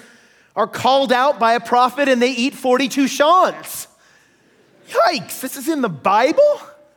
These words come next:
This is in the Bible. Some people, when they read this, they're like, "Oh, I never saw that before. This is in the Bible." And of course,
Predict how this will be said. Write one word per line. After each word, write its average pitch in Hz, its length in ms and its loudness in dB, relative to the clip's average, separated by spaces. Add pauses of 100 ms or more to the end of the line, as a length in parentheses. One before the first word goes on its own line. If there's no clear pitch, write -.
(800)
This 208 120 -16
is 247 140 -6
in 247 100 0
the 233 80 0
Bible. 208 420 -2
Some 240 180 -10
people, 320 260 -8
when 190 140 -6
they 175 80 -6
read 247 260 -6
this, - 200 -8
they're 180 100 -8
like, 170 220 -8
"Oh, 381 140 -10
I 151 120 -6
never 165 200 -6
saw 254 280 0
that 339 200 0
before. 190 320 -6
This 359 100 -8
is 269 80 -12
in 302 100 -6
the 262 80 -2
Bible." 240 340 -2
And 202 60 -8
of 220 100 -14
course, 294 380 -10